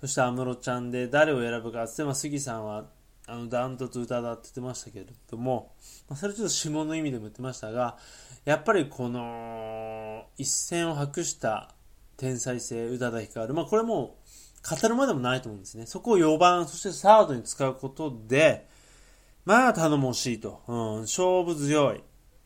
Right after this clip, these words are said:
得点圏も強い。で、まあ、サードとしてもなかなかのけん、まあ、村田ばりのね、フィールディング見せてくれますから。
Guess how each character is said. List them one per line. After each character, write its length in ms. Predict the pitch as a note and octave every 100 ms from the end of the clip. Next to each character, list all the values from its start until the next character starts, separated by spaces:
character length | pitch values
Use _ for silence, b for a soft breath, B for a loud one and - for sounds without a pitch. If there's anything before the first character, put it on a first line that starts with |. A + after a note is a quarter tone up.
| _ -
得 220 | D#3+ C#3
点 320 | E3+ G3 D3+
圏 180 | C#3+ B2+
も 140 | A2 G#2
強 460 | - B2 A#2 G2+
い。 80 | - _ _ _ b b b b
で、 80 | G#3+
ま 120 | A#3
あ、 20 | G#3+
サ 260 | A3+ B3+
ー 40 | G#3+
ド 100 | D#3+
と 80 |
し 100 | D3
て 60 | F#3
も 80 | C#3
な 160 | A2+
か 160 | A2+ C3+
な 140 | C3+
か 100 | C3+
の 140 | A#2+ G#2+
け 160 | B2
ん、 80 | B2
ま 80 | B2+
あ、 20 |
村 320 | B2 C#3 D#3
田 480 | D3+ D3 D3 D3 D3
ば 200 | C3 C#3
り 120 | C3+
の 140 | C3+ C3
ね、 120 | C#3+
フ 100 | -
ィ 100 | B2
ー 20 |
ル 80 | A#2
デ 80 | A#2+
ィ 20 |
ン 40 |
グ 40 | B2
見 60 |
せ 80 | C#3
て 60 | A#2
く 20 |
れ 60 | A2+
ま 120 | A2
す 120 | -
か 100 | G#2+
ら。 180 | G#2+